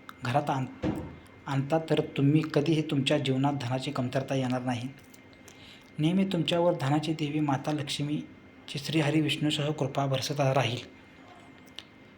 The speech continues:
केवळ एक मातीचे भांडे जर तुम्ही धनत्रयोदशीच्या दिवशी विकत आणले,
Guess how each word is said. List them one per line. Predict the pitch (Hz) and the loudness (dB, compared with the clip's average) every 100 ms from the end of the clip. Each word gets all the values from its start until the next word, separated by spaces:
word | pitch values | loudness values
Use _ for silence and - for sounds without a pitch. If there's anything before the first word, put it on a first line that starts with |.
| - - | -14 2
केवळ | 165 185 | 6 6
एक | 180 202 202 | 8 6 6
मातीचे | 190 165 185 - 170 | 0 0 -2 -2 -2
भांडे | 135 139 160 151 - - - - - 160 | 0 2 2 0 -6 -16 -20 -20 -14 0
जर | 160 160 | 2 2
तुम्ही | 160 175 | 0 2
धनत्रयोदशीच्या | 156 143 165 170 165 151 - 175 | 2 2 2 0 0 2 2 2
दिवशी | 160 151 135 - | 2 2 2 2
विकत | 143 123 123 - 170 - - - - - | 2 0 -2 0 -2 -2 -16 -20 -16 -4
आणले, | 143 139 | 0 2